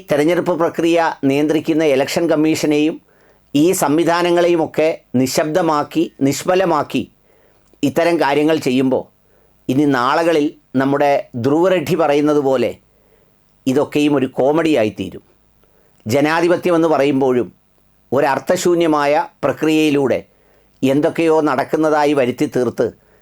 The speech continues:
റഷ്യയെപ്പോലെയും കൊറിയയെപ്പോലെയും ഒക്കെ ആയിത്തീരും നമ്മുടെ രാജ്യവും. സന്തോഷിക്കാമെന്നാലും, കാരണം മുസ്ലിങ്ങൾക്ക് കൊടുക്കുന്നില്ലല്ലോ. ആ ഒരൊറ്റ കാരണം മതിയല്ലോ ഒത്തിരി പേർക്ക് സന്തോഷിക്കാൻ.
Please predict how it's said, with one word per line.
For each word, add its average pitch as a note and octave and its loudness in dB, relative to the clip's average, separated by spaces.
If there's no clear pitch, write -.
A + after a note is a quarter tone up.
റഷ്യയെപ്പോലെയും C3 0
കൊറിയയെപ്പോലെയും D3+ 0
ഒക്കെ - -4
ആയിത്തീരും A2 -2
നമ്മുടെ A#2 0
രാജ്യവും. G2+ -2
സന്തോഷിക്കാമെന്നാലും, C3 -2
കാരണം C3 -2
മുസ്ലിങ്ങൾക്ക് D3+ 0
കൊടുക്കുന്നില്ലല്ലോ. A2+ -2
ആ C3 0
ഒരൊറ്റ D3 0
കാരണം B2+ -2
മതിയല്ലോ A2 0
ഒത്തിരി A2+ -2
പേർക്ക് A2 -2
സന്തോഷിക്കാൻ. G2+ -4